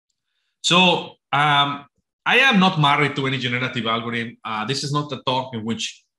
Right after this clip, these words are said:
I'm gonna be fighting with you if you prefer genetic algorithms or if you prefer genetic, generative adversarial networks or autoencoders. A lot of credit goes even to a lot of materials people, like Alex Unger, that were using genetic algorithms before all this A I was so cool,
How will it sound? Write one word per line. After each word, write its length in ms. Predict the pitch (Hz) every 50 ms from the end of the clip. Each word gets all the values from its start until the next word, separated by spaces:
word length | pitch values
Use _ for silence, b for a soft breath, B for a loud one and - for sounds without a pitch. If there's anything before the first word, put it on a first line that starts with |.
| _ _ -
I'm 100 | 127 135
gonna 160 | 143 135 123
be 120 | 117 123
fighting 340 | 117 - 131 127 131 139 139
with 180 | 127 113 110 110
you 240 | 117 131 160 170 -
if 120 | - -
you 60 | 123
prefer 340 | 113 - 120 - - 123 123
genetic 440 | 107 117 110 117 120 - 123 - -
algorithms 520 | 101 110 113 127 160 220 294 262 208 -
or 80 | 127 117
if 120 | 107 113
you 100 | 113 101
prefer 320 | - 110 - - 117 113 104
genetic, 460 | 107 104 107 107 107 107 113 107 110 - -
generative 440 | 107 104 110 117 120 113 - 113 98
adversarial 480 | 98 92 87 90 - 98 104 123 131 135
networks 580 | 135 131 131 156 160 151 156 - - - _ _ _ _ _ _ _ _ _ _ -
or 100 | 117 123
autoencoders. 800 | 131 143 147 - 165 151 160 170 170 165 156 170 165 156 156 - - - _ _ _ _ _ _ -
A 60 | 120
lot 140 | 135 156 190
of 100 | 185 180
credit 300 | 175 170 165 156 139 123
goes 280 | 143 151 190 202 185 147
even 240 | 123 117 113 110
to 100 | 113 127
a 40 | 120
lot 100 | 127 139
of 80 | 143 135
materials 540 | 120 110 - - 160 180 208 220 196 - -
people, 480 | - 101 76 82 90 107 165 190 - _ _ _ _ _ _ _ _ -
like 160 | 117 120 117 -
Alex 320 | 135 143 143 139 - -
Unger, 300 | 185 214 208 151 131 127
that 140 | 131 135 131
were 100 | 143 143
using 280 | 156 175 - - 180
genetic 400 | 156 147 143 147 147 147 147 143
algorithms 520 | - 131 135 127 127 123 120 113 113 - -
before 300 | 107 101 - 131 131 131
all 100 | 123 120
this 160 | 120 113 123
A 180 | 127 123 117 113
I 120 | 117 113
was 260 | 104 101 101 101 -
so 180 | - 120 120 - -
cool, 260 | 127 107 78 -